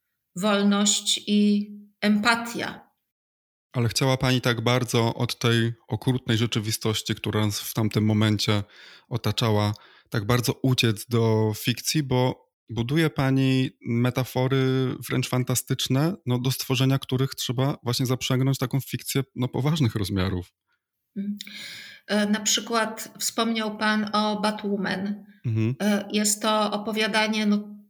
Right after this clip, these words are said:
Speaker 1: takie bardziej hoffmanowskie w atmosferze, ale, e, z mojego punktu widzenia, tego, jak ja to czułam, e, jest bardzo zakorzenione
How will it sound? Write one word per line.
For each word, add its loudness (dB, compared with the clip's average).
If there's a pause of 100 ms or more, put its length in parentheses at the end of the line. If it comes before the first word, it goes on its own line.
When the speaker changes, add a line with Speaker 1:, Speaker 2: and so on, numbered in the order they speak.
(180)
Speaker 1:
takie 2
bardziej 2 (460)
hoffmanowskie 4
w -2
atmosferze, 2 (840)
ale, 4
e, 0 (260)
z 0
mojego 4
punktu -2
widzenia, 0 (300)
tego, 2
jak 0
ja 0
to -6
czułam, -2 (380)
e, -2
jest 0
bardzo 0
zakorzenione 0